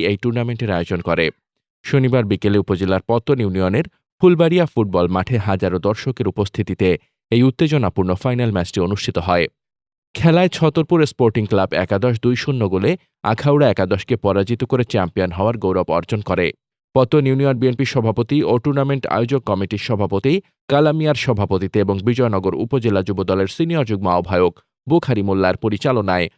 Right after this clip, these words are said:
অনুষ্ঠানে প্রধান অতিথি হিসেবে উপস্থিত ছিলেন বিএনপির কেন্দ্রীয় নির্বাহী কমিটির অর্থনৈতিক বিষয়ক সম্পাদক ও ব্রাহ্মণবাড়িয়া জেলা বিএনপি সভাপতি ইঞ্জিনিয়ার খালেদ হোসেন মাহবুব শ্যামল। অনুষ্ঠানে বিশেষ অতিথি হিসেবে উপস্থিত ছিলেন জেলা বিএনপির সাধারণ সম্পাদক আলহাজ সিরাজুল ইসলাম সিরাজ,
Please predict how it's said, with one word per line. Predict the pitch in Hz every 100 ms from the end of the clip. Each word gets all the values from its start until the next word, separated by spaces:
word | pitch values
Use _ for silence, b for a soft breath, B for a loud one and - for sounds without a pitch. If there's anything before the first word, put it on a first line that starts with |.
| _ _
অনুষ্ঠানে | 120 151 139 - 110
প্রধান | 101 117 101 98
অতিথি | 104 139 135
হিসেবে | 120 117 98
উপস্থিত | 110 107 - 104
ছিলেন | - 117 147 180 _ _ -
বিএনপির | 127 175 160 170
কেন্দ্রীয় | 117 107 101
নির্বাহী | 98 98 95
কমিটির | 95 95 95 104
অর্থনৈতিক | 104 117 - 113 101
বিষয়ক | 95 - 104
সম্পাদক | - 107 90 95 131 - _ _ -
ও | 127
ব্রাহ্মণবাড়িয়া | 135 147 143 160 139 131 113
জেলা | 101 104 95
বিএনপি | 92 98 101
সভাপতি | - 127 98 92 95
ইঞ্জিনিয়ার | 101 107 143 143 101 90
খালেদ | - 120 107 90
হোসেন | 98 - 90
মাহবুব | 90 90 95
শ্যামল। | - 117 95 95 80 _ _ _ _ -
অনুষ্ঠানে | 143 175 - 185
বিশেষ | 165 147 170 143
অতিথি | 113 113
হিসেবে | 117 110 113
উপস্থিত | 101 92 - 104
ছিলেন | 123 117 147 180 _ _ -
জেলা | 123 156 147
বিএনপির | 123 104 110
সাধারণ | 95 123 101 107
সম্পাদক | 101 - 101 107 117
আলহাজ | 101 92 98
সিরাজুল | - 143 104 95
ইসলাম | 92 - 92
সিরাজ, | - 110 165